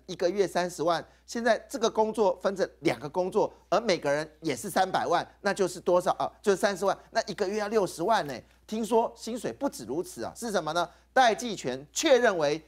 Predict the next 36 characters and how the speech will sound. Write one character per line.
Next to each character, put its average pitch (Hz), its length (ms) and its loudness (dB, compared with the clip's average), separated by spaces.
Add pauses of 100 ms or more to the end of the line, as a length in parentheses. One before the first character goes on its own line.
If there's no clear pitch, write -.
(160)
这 190 120 -2
个 151 200 2
捷 156 180 -4
运 185 160 -4
局 131 180 -12
的 131 240 0
这 151 100 -10
个 131 100 -2
董 117 160 -8
事 180 160 -8
长 135 180 2
了。 143 180 0 (220)
那 185 160 2
么 175 220 4 (160)
这 175 140 2
个 160 160 4
另 202 160 0
外 196 260 4
还 - 160 0
有 143 140 2
就 160 140 -8
是 151 260 -8
台 - 160 -4
大 170 160 4
经 175 120 -10
济 175 180 -4
学 160 280 0 (180)
的 147 220 2
教 185 260 2
授， 190 340 4
好， 117 180 -2
也 120 100 -10
要 147 120 -2
去 165 120 -10
担 170 160 2
任 165 160 -2